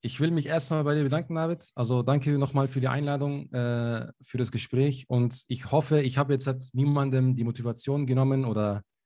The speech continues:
jetzt halt nicht allzu demot-, oder ich bin jetzt halt nicht allzu demotivierend geklungen. Ähm,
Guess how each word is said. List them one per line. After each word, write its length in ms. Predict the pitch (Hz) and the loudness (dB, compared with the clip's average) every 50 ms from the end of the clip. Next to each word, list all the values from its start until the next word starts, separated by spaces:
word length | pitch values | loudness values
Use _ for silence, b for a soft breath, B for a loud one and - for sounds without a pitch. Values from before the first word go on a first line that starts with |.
| _ _ _ _ _ _ _ _ - | _ _ _ _ _ _ _ _ -10
jetzt 180 | - 117 - | -10 -6 -2
halt 120 | 127 127 131 | -2 -2 0
nicht 180 | 131 127 127 | -2 -2 -2
allzu 240 | 135 143 139 131 - 180 - | 0 -2 -2 -2 -4 -6 -4
demot-, 280 | 120 127 143 139 131 131 | 0 0 2 2 0 0
oder 100 | 131 120 | 0 -2
ich 220 | 117 - - _ | -4 -4 -6 _
bin 80 | - 123 | -4 -4
jetzt 120 | 123 123 | -2 -2
halt 120 | 131 127 123 | -4 -6 -6
nicht 180 | 117 110 - | -6 -8 -6
allzu 260 | - 131 131 127 131 | -6 -6 -4 -2 -2
demotivierend 600 | 117 120 127 139 143 135 131 127 127 131 127 123 | -2 0 0 0 0 0 0 0 0 2 0 0
geklungen. 680 | 127 123 123 127 131 127 131 131 131 131 131 127 b b b b b b b b _ - | 0 -2 -4 -2 -2 -2 0 0 0 -2 -4 -8 b b b b b b b b _ -8
Ähm, 760 | - 120 120 120 120 120 120 120 120 120 120 120 117 120 _ | -6 -6 -4 -4 -4 -4 -2 -2 -2 -2 -2 -4 -6 -10 _